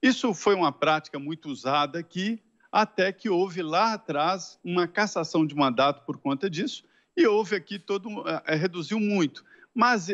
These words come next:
essa praga acabou se alastrando por todo o país. Eu diria até que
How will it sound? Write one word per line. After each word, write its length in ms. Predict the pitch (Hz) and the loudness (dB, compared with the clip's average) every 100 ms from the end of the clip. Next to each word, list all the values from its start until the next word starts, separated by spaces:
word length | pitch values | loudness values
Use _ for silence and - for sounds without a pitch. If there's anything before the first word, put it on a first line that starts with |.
| - | 0
essa 300 | 185 - 156 | 0 0 -8
praga 400 | - 180 196 185 | 0 0 0 -4
acabou 320 | 165 151 175 | -8 -8 -8
se 120 | 170 | -6
alastrando 540 | 170 127 - 180 185 | -4 -6 -4 -4 -4
por 160 | 170 185 | -2 -4
todo 260 | - 180 165 | 2 0 0
o 40 | |
país. 580 | 160 151 143 147 - - _ _ - | 2 4 4 2 -2 -18 _ _ -4
Eu 120 | 156 | -4
diria 320 | 170 190 185 | -2 0 2
até 260 | 156 - 180 | 0 -2 -6
que 380 | 180 196 165 | -4 -4 -4